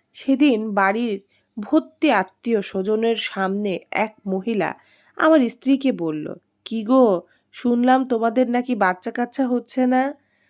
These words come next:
কথাটা শুনে ইচ্ছে করছিল জুতা খুলে ওনার মুখে মারি। ওনার কথা শুনে স্ত্রী তিন দিন অঝরে কেঁদেছে। ওর কান্না দেখে আমি নির্ঘুম রাত কাটিয়েছি।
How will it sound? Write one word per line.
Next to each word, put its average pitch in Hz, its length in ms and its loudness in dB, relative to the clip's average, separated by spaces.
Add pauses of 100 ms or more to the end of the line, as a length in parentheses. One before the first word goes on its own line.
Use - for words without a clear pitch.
(160)
কথাটা 277 360 0
শুনে 254 560 0 (320)
ইচ্ছে 262 360 0
করছিল 220 680 0
জুতা 220 380 0
খুলে 247 480 0
ওনার 190 340 0
মুখে 180 460 -2
মারি। 151 420 -4 (360)
ওনার 277 360 4
কথা 220 280 2
শুনে 240 420 0
স্ত্রী 220 300 -8 (140)
তিন 247 360 -2
দিন 196 320 -2 (380)
অঝরে 277 480 4
কেঁদেছে। 156 640 -4 (400)
ওর 277 200 2
কান্না 240 420 0
দেখে 247 340 0
আমি 202 180 0
নির্ঘুম 233 680 -2
রাত 170 280 2
কাটিয়েছি। 165 680 -6